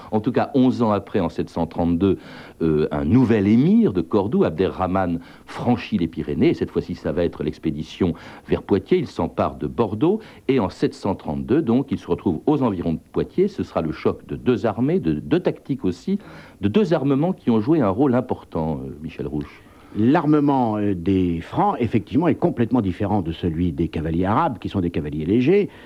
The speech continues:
Speaker 2: Il s'agit de troupes de fantassins, euh, dotées, euh, d'une épée longue de plus d'un mètre de long,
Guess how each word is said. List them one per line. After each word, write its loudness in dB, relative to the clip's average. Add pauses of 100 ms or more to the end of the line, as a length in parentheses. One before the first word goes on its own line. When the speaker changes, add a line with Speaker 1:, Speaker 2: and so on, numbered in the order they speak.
(100)
Speaker 2:
Il 4
s'agit 2
de 2
troupes -2
de 0
fantassins, 0 (300)
euh, 2
dotées, 2 (220)
euh, 2
d'une 0
épée 2
longue 2
de -2
plus -4
d'un 2
mètre 0
de 4
long, 2